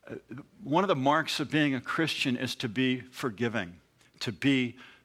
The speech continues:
gracious. Forgiveness is a vital part of the Christian's life. And in terms of your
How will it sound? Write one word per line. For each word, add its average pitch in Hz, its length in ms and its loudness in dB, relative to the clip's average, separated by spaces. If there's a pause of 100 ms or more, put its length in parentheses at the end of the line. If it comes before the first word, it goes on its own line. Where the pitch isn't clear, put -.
(100)
gracious. 117 720 -2
Forgiveness 135 680 0
is 123 120 -6
a 113 80 -2
vital 127 560 0
part 135 500 2 (260)
of 117 120 -4
the 117 80 -2
Christian's - 920 -2
life. 113 640 0 (680)
And 117 80 -2
in 123 80 2
terms 185 440 2
of 127 120 0
your 143 340 4